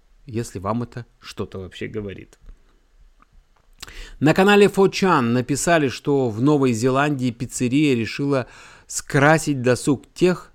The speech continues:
кто проведет День Святого Валентина в одиночестве, и помо-, поэтому на выходных каждая пицца будет идти вместе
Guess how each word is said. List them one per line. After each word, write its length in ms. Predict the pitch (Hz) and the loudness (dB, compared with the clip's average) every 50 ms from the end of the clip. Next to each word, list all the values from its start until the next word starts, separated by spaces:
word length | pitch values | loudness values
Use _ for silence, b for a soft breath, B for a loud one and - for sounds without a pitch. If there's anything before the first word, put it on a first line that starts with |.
| _ _ | _ _
кто 340 | _ - _ - 139 151 147 | _ -12 _ -2 0 0 -2
проведет 800 | 143 _ _ - 110 107 98 101 101 101 107 117 123 120 - - | -4 _ _ -8 -8 -6 -6 -6 -6 -4 -4 -4 -4 -6 -8 -14
День 320 | - 110 104 113 117 107 98 | -16 -10 -6 -4 -4 -4 -6
Святого 400 | - - 101 - 107 101 101 101 | -8 -12 -8 -6 -4 -2 -2 0
Валентина 440 | 110 131 147 165 160 202 196 196 185 | 0 2 2 2 0 -2 -2 -2 -2
в 60 | 180 | -2
одиночестве, 680 | 180 160 165 151 131 117 104 - 101 95 - 107 113 117 | -2 0 0 -2 -2 -2 -4 -6 -10 -12 -8 -6 -6 -4
и 20 | |
помо-, 320 | 107 - 110 120 147 156 - | -4 -4 -2 -2 -2 -4 -4
поэтому 580 | - 143 143 160 160 160 160 156 147 135 B B B B B B | -2 0 0 0 2 0 -2 -2 -2 -4 B B B B B B
на 180 | - 120 131 139 | -2 0 2 2
выходных 640 | 147 147 - 156 143 127 127 160 185 190 - - b b b b b b b _ | 2 2 2 0 0 0 2 2 2 2 0 -4 b b b b b b b _
каждая 540 | - - 180 175 160 135 117 113 117 110 107 | -4 0 0 0 0 -2 -2 0 0 0 0
пицца 540 | 104 - _ 208 220 208 - - - 180 170 | -2 -2 _ -2 -2 -2 -4 -4 -4 -4 -2
будет 320 | 143 143 151 143 139 123 - | -2 -2 0 -2 -2 -4 -4
идти 340 | 143 135 113 - 185 190 170 | -8 -8 -6 -4 -4 -4 -4
вместе 600 | 127 107 113 139 156 147 156 - - 156 143 - | -2 0 2 2 2 0 -2 -6 -4 -4 -4 -4